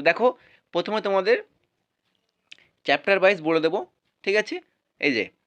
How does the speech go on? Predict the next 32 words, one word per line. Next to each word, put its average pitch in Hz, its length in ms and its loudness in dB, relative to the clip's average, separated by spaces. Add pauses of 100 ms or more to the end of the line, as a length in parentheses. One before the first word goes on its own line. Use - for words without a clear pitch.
(140)
দেখো 127 240 -2 (300)
বর্তনী, 147 480 0 (840)
বর্তনী 165 580 -2 (140)
শুদ্ধ 170 200 -8 (140)
অশুদ্ধ 101 300 -10 (560)
খুব 233 120 -2 (260)
ইম্পর্টেন্ট 156 480 0
একটা 160 140 -4 (120)
বিষয় 104 240 -4 (100)
এটা, - 160 -20 (480)
ঠিক 180 180 -6
আছে? 240 140 -4 (460)
তো 123 40 -8 (120)
বর্তনী 196 400 0 (120)
শুদ্ধ 185 200 -2 (140)
অশুদ্ধ 185 260 -4 (180)
এটা 202 140 0 (440)
গ্যারেন্টি 156 440 2
কোশ্চেন 160 280 -4 (100)
থাকবেই, 135 340 -2 (140)
মিনিমাম 226 420 -4
তোমার 202 220 -4
দুটো 175 200 -4
কোশ্চেন 170 220 -8
তুমি 165 120 -10
এখানে 160 200 -8
পাবে 107 140 -2 (100)
মিনিমাম, 135 360 -2 (840)
ঠিক 180 180 -2
আছে? 226 140 -2 (520)
পর্যায়বাচী 170 540 2
শব্দ, 123 220 -2